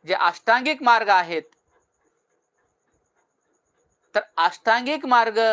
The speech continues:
यामध्ये सर्वात महत्वाचा अंग म्हणजे अष्टांगिक म्हणजे अष्ट अंग, आठ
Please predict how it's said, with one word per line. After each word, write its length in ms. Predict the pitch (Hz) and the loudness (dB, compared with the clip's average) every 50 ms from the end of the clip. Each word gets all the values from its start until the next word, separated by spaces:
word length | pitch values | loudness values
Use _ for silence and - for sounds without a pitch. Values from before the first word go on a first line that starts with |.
| 214 208 - _ _ _ _ _ _ _ _ _ _ _ _ _ _ _ _ _ _ _ _ _ _ _ _ _ _ _ _ _ _ _ _ _ _ _ - | 0 -2 -6 _ _ _ _ _ _ _ _ _ _ _ _ _ _ _ _ _ _ _ _ _ _ _ _ _ _ _ _ _ _ _ _ _ _ _ -2
यामध्ये 540 | 196 214 254 262 254 254 247 233 233 233 220 | 0 0 2 2 0 0 2 2 2 2 0
सर्वात 560 | 226 - 208 196 202 226 269 311 320 - - | -2 -2 -2 0 2 4 4 4 2 0 -2
महत्वाचा 600 | 226 220 220 226 - 247 269 285 277 - 285 262 - - - | -2 -2 -2 -2 2 2 2 2 4 2 2 0 0 0 -4
अंग 220 | 214 226 247 277 277 | -4 -4 0 0 0
म्हणजे 280 | 294 262 254 220 226 220 - | 0 0 0 -2 -2 -2 0
अष्टांगिक 600 | - 190 208 - - - 262 277 302 311 330 320 311 | 0 -2 -2 -2 0 0 0 0 0 -2 -4 -6 -4
म्हणजे 180 | 330 294 262 - - | -4 -4 -4 -2 -2
अष्ट 400 | 208 226 262 - - _ _ - 320 339 359 - - _ - | 0 -2 -2 -4 -8 _ _ 0 2 2 2 0 -2 _ -4
अंग, 220 | 247 254 262 240 226 202 - - _ _ _ _ _ _ _ _ _ _ _ _ _ _ _ _ _ _ _ _ _ _ _ _ _ _ _ _ 180 | -4 -4 -2 -2 -2 -2 -2 -6 _ _ _ _ _ _ _ _ _ _ _ _ _ _ _ _ _ _ _ _ _ _ _ _ _ _ _ _ 0
आठ 480 | 190 208 233 277 320 349 - - - | 2 4 4 4 4 2 0 -2 -4